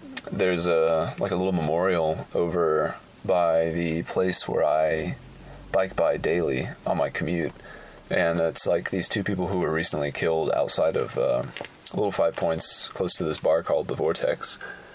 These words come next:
And, uh, it was, like, two thirty in the morning, I think on, like, a, maybe it was a weekday, maybe it wasn't. Um,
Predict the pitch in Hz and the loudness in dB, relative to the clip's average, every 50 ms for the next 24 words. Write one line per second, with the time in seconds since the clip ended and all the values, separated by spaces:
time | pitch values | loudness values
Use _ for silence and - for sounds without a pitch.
0 | - - - - - - - - 87 85 85 85 85 80 80 78 76 80 76 - | -20 -20 -20 -20 -10 -4 -2 0 0 0 2 2 4 4 4 2 2 0 -2 -6
1 | - - - - - - - - - - - - - - - - - - 127 120 | -14 -18 -20 -20 -20 -20 -20 -20 -20 -20 -20 -20 -18 -16 -10 -6 -2 0 2 2
2 | 123 123 - - - 135 127 135 127 117 104 90 82 82 85 85 - 76 73 76 | 2 2 2 0 0 0 2 2 2 2 2 0 0 0 0 0 0 0 0 -2
3 | 78 - - - - 85 - - 101 92 82 78 76 71 69 69 65 67 62 64 | -4 -6 -4 -4 -4 -2 -2 -2 -2 0 0 0 0 0 0 0 0 2 2 2
4 | 71 - - - - - - 80 95 107 123 113 - 85 - 82 69 67 76 85 | 0 -2 -4 -10 -12 -8 -4 -4 -2 0 0 -2 0 0 0 0 0 -2 -2 -2
5 | - - - - - - - - - - - - - - 78 87 92 85 58 65 | -2 0 2 2 2 0 -2 -6 -10 -16 -18 -12 -6 -4 -2 0 0 0 0 2
6 | 78 71 - - 65 53 - - - - - - - - - - - - - - | 0 0 0 0 -2 -2 -6 -10 -16 -18 -18 -18 -18 -18 -18 -18 -18 -18 -18 -10
7 | - 80 78 98 87 87 85 82 82 82 78 80 78 85 | -4 -2 0 2 2 2 2 2 0 0 0 -2 -2 -4